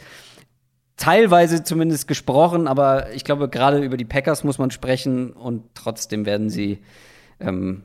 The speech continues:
nach dieser schlechten Performance in Woche eins klarer Favorit sein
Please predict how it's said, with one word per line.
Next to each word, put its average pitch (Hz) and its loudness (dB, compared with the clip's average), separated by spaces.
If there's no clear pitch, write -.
nach 110 -4
dieser 98 -4
schlechten 107 -6
Performance 104 -4
in 104 -8
Woche - -8
eins 98 -8
klarer 107 -2
Favorit 110 -2
sein 135 2